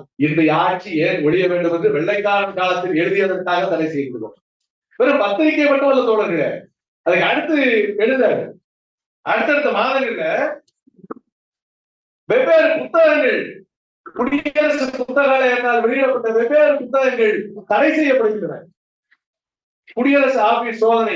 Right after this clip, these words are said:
ஒரு செய்தி வருது. இருபது ஒண்ணு ஆயிரத்தி தொள்ளாயிரத்தி முப்பத்தி அஞ்சு ஞாயிற்றுக்கிழமை பகல் ஒரு மணி சுமாருக்கு சென்னை அரசாங்கத்தாரால் அனுப்பப்பட்ட ஒரு சி ஐ டி போலீஸ் அதிகாரி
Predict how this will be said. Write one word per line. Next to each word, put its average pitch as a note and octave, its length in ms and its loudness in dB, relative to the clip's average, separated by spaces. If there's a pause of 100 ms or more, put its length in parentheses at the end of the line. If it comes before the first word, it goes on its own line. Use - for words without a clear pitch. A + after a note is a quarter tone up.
(120)
ஒரு F#3 140 -6
செய்தி A3+ 280 0
வருது. - 280 -4 (1200)
இருபது B3 300 2
ஒண்ணு A#3 160 0
ஆயிரத்தி A#3 220 0
தொள்ளாயிரத்தி A3+ 300 0
முப்பத்தி A3+ 320 -2
அஞ்சு G#3 260 -2 (240)
ஞாயிற்றுக்கிழமை G#3+ 640 0
பகல் G3+ 280 0
ஒரு G#3 120 0
மணி G#3+ 160 2
சுமாருக்கு G#3 460 -2
சென்னை F#3+ 280 -4
அரசாங்கத்தாரால் G3 760 0
அனுப்பப்பட்ட F#3+ 580 -6
ஒரு F#3 260 -8
சி G#3 160 -6
ஐ G#3+ 100 2
டி G#3 180 0
போலீஸ் F#3+ 300 -4
அதிகாரி F3 420 0